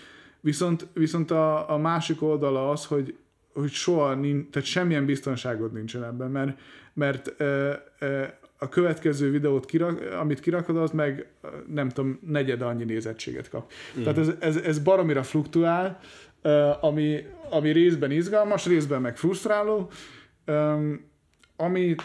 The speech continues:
Speaker 1: amitnek én nagyon örülök, az az, hogy, hogy, ö, hát most már, nem tudom, négy éve, vagy nem tudom mióta, ö, csinálom ezt, és még mindig vannak, akik néznek. Ö, <laughs> mindig attól, mindig attól félek, hogy egy nap felkelek, és akkor nem lesz már, amit izgalmasat tudjak megosztani az emberekkel, és,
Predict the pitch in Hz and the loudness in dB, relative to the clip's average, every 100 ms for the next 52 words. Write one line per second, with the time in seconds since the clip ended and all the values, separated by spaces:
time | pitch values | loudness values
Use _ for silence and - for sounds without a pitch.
0 | - _ 151 165 165 160 269 160 143 156 | -12 _ -4 0 0 -2 -4 -2 0 0
1 | 143 151 175 180 180 180 170 156 156 147 | 2 4 4 4 4 2 2 0 2 0
2 | - 156 139 135 - - 131 139 131 135 | 0 0 2 0 -6 -12 -4 -2 0 -2
3 | - - _ 165 143 135 135 135 139 147 | -6 -12 _ -8 -4 -4 -4 -6 -8 -6
4 | 147 - 139 123 120 - 143 131 131 131 | -6 -4 -2 -2 -6 -10 -6 -6 -4 -6
5 | 127 - 143 127 127 135 127 120 120 127 | -6 -4 -2 -2 -2 -2 -2 -4 -4 -4
6 | 139 139 135 131 127 135 131 - _ _ | -4 -2 -2 -2 -4 -4 -6 -8 _ _
7 | _ _ 143 131 127 156 143 143 143 143 | _ _ -4 -4 -2 0 0 2 0 -2
8 | 143 - 127 135 143 151 151 151 147 156 | -4 -2 -2 0 0 0 0 -2 -2 -4
9 | 156 - 165 160 165 170 - - - _ | -4 0 2 4 2 -4 -12 -20 -20 _
10 | - 127 127 113 - - 127 - 180 - | -4 -2 -2 -4 -8 -4 -2 0 -2 -4
11 | - - - - 185 180 156 156 156 147 | -12 -16 -16 -6 0 2 2 2 2 2
12 | 143 170 151 147 156 - 165 151 151 143 | 2 2 2 2 0 2 2 2 2 0
13 | 147 139 135 147 139 147 135 - 131 143 | 0 -2 -2 -2 0 0 -2 -4 -6 -6
14 | - 139 139 135 131 - 139 123 123 - | -6 -4 0 -2 -4 -6 -4 -2 -4 -4
15 | 135 131 - 147 139 127 131 143 123 139 | -4 -4 -2 -2 0 -2 -2 -4 -4 -4
16 | 135 127 139 127 131 139 123 131 131 139 | -2 -2 -2 -2 -4 -2 -2 -2 -2 -2
17 | 135 - 135 131 - | -2 -2 -2 -2 -6